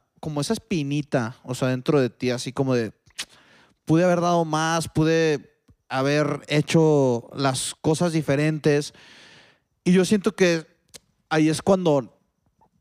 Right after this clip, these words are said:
o sea, hay veces de que tienes que aprender a,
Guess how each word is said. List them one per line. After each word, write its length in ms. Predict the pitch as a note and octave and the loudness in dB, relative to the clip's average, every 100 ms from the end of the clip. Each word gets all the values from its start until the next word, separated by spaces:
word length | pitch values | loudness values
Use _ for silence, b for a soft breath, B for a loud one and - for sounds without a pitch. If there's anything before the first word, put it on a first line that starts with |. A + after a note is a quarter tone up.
| _ _ _ _ _ _ _ _ _ _ - | _ _ _ _ _ _ _ _ _ _ 0
o 120 | F3 | 2
sea, 200 | F#3+ E3 - | 2 0 2
hay 220 | F#3+ G#3 | 4 4
veces 360 | A#3 G#3+ B3 | 4 4 2
de 80 | A3 | 0
que 100 | F3+ | 0
tienes 220 | D3+ F3 F3+ | 0 0 0
que 60 | |
aprender 480 | F#3+ F3+ F3+ E3+ E3+ | 0 2 2 2 2
a, 500 | F3 E3+ D3+ B2 G#2 | 4 2 2 0 -4